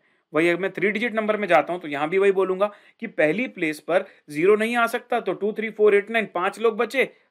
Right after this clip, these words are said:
फ़ाइव। दूसरी प्लेस पर छह के छह आ सकते हैं, लेकिन एक already यूज़ हो गया, तो पांच बचा।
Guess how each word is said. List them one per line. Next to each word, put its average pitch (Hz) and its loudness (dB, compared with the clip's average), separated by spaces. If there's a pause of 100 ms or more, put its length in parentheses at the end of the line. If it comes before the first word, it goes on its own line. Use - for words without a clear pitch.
(140)
फ़ाइव। 214 4 (540)
दूसरी 214 2
प्लेस 277 2
पर 285 2
छह 220 0
के 240 0
छह 277 4
आ 277 6
सकते 262 -2
हैं, 277 -2
लेकिन 269 -4
एक 262 -4
already 269 4
यूज़ 285 0
हो 262 4
गया, 180 -2 (280)
तो 170 6
पांच 247 2
बचा। 262 0